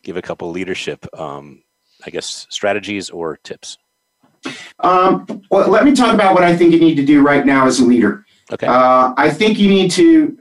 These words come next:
Speaker 2: c-, courage is one of the main things that we look at. You know, there's competency, communication, courage, uh, collaboration, again, all in C's.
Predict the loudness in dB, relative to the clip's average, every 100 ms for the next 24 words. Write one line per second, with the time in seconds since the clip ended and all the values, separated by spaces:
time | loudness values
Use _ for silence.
0 | -12 -12 -8 -2 0 2 0 0 0 2
1 | 2 4 4 4 2 2 4 2 2 0
2 | 2 4 4 2 2 0 2 2 4 2
3 | 0 0 2 2 0 0 -2 2 4 4
4 | 2 0 2 0 0 0 2 2 0 -6
5 | -18 -20 -8 -2 0 2 2 2 2 2
6 | 2 2 2 2 2 2 4 4 2 0
7 | 2 4 4 0